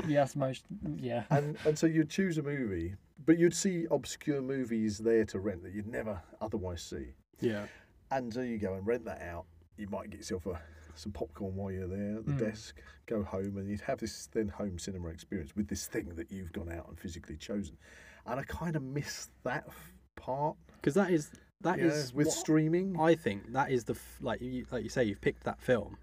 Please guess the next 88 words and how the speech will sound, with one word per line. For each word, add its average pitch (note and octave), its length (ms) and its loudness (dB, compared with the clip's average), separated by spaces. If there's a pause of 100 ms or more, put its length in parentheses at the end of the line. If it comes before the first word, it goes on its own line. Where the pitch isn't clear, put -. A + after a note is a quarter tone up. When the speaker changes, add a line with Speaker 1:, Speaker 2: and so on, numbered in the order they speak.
Speaker 3:
you've A2+ 140 2
looked B2+ 180 0
at B2 40 -4
the A2+ 80 -4
cover, G#2 320 0
you've G#2+ 160 4
read A2 100 2
the G#2+ 80 -6
description, G#2+ 520 -4
you've G2+ 100 -4
gone, G2+ 160 -2
"That's A2+ 200 -4
the A2+ 60 -4
one G#2 80 2
I G2+ 60 0
wanna G#2 160 0
watch - 200 -8
tonight G2 380 -6
or G2 140 -4
at G2+ 80 -8
the G#2+ 40 -4
Speaker 2:
Yeah. - 20 -4 (100)
Speaker 3:
weekend." G#2 280 -6 (680)
That's C#3+ 200 0
the C3+ 120 8
only B2+ 200 8
choice A#2+ 320 4
you A2+ 100 2
have. G2+ 300 0
You A2+ 140 0
watch A#2+ 240 0
it B2+ 140 0 (100)
and G#2+ 100 -4
you G#2+ 280 -2
enjoy A#2+ 300 8
it - 40 6
or G#2 80 2
you G#2+ 80 4
don't G#2+ 180 0
enjoy G2+ 260 -4
it. F#2+ 120 -12 (400)
Speaker 2:
But - 40 -4
Speaker 3:
Whereas B2+ 200 6
now C3+ 240 8
with A2+ 180 0
streaming, A#2+ 640 0 (600)
you're, A#2+ 380 4
you B2+ 100 -6
can B2+ 100 -2
be A#2+ 100 2
halfway B2 340 2
through A2 160 2
a G2+ 40 2
film G#2 320 2
and G2+ 100 -6
think, G2 260 -4
"I G#2 60 -6
don't G2+ 160 -4
like G#2+ 160 -6
this. - 280 -14
Let's G#2+ 120 -4
move G#2+ 160 0
on G2+ 60 -2
to A2 100 -6
the A2 60 -2
next - 200 -8
film." G#2 260 -8 (200)
Speaker 2:
Yeah, C3 100 -8
but A#2 40 -2
Speaker 3:
Click, A#2+ 140 8
Speaker 2:
don't D3+ 120 2
Speaker 3:
click, A#2 200 2
Speaker 2:
get, - 80 -14
Speaker 3:
and - 60 -6
Speaker 2:
it's A2 80 2
Speaker 3:
then A2+ 80 6
Speaker 2:
a, A#2 40 6
Speaker 3:
you're A#2 80 8
on A2+ 100 6
to G#2 60 0
the A#2 80 6
next G#2+ 220 0
film. G2+ 300 -2
Speaker 2:
it's - 140 -2
Speaker 1:
Yeah. C#3 120 4
Speaker 2:
that B2 80 -2
kind C#3+ 260 0
of, B2+ 160 -4